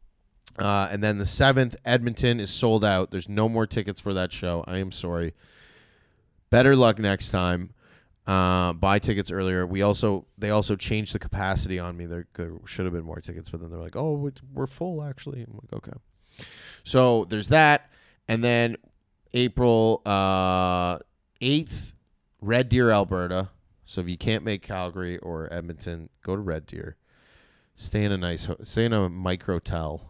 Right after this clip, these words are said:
or whatever terrible hotels there. Um, and then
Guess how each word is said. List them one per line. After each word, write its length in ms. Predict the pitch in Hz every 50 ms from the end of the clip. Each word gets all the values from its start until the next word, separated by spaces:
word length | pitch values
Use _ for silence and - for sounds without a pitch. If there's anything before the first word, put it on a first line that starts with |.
| _ - -
or 120 | 87 82
whatever 320 | 85 82 82 78 80 80
terrible 400 | - - 90 82 80 80 78 78
hotels 400 | 80 80 - - - - 85 87 95
there. 160 | - - - _ _ _ _ _ _ _ _ _ _ _ _ -
Um, 380 | 101 98 95 98 95 92 - - -
and 160 | 104 104 104
then 340 | 107 110 110 110 107 107